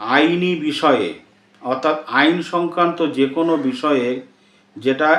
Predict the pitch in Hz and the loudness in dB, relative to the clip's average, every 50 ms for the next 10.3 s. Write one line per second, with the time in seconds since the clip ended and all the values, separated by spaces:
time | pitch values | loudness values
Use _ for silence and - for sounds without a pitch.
0 | - 120 117 120 151 151 156 160 160 151 - 143 139 147 143 143 - 147 127 117 | 2 0 -2 -2 0 2 2 2 2 2 4 4 4 4 4 2 0 0 0 0
1 | 113 123 147 - - _ _ _ _ - _ _ _ _ _ - - - 131 131 | -2 -4 -6 -8 -10 _ _ _ _ -20 _ _ _ _ _ -16 -8 -6 -6 -4
2 | 127 151 151 151 143 - - - - 135 151 160 160 - 175 175 165 147 135 135 | 0 0 0 0 0 -2 -6 -10 -6 -4 -4 -4 0 2 2 4 4 4 4 4
3 | 131 135 - - 156 151 151 - - 170 151 147 151 147 151 156 165 170 170 - | 2 0 -2 -4 -4 -4 -4 -4 -2 -2 0 0 0 2 2 2 2 0 -2 -8
4 | - - - - - - - _ _ - - 123 123 143 151 147 143 127 120 113 | -16 -20 -20 -20 -20 -20 -20 _ _ -10 -8 -4 -2 0 0 2 0 0 -2 -4
5 | 117 - _ _ _ _ _ _ - 110 113 113 117 117 120 131 143 151 151 151 | -10 -14 _ _ _ _ _ _ -18 -14 -8 -2 0 2 2 4 4 2 4 4
6 | 151 156 151 131 127 117 107 107 110 117 127 135 139 131 120 110 101 95 95 92 | 4 4 2 2 0 0 -2 -2 0 2 4 4 4 4 2 0 -2 -6 -10 -16
7 | _ _ _ _ _ _ _ _ _ _ _ _ _ - 101 101 120 123 120 117 | _ _ _ _ _ _ _ _ _ _ _ _ _ -12 -4 -2 0 0 0 0
8 | 117 113 117 127 135 143 147 151 151 151 - - 139 131 127 - 147 147 151 147 | -2 -2 0 0 2 2 2 0 -2 -2 -4 -4 -4 -4 -4 -4 -2 -2 0 0
9 | 139 135 120 113 117 131 147 143 - - - - - - - 104 107 113 - - | -2 -4 -4 -2 -4 -4 -6 -8 -12 -18 -20 -20 -20 -18 -10 -6 -6 -6 -6 -6
10 | - 147 143 143 147 151 | -4 0 0 2 2 0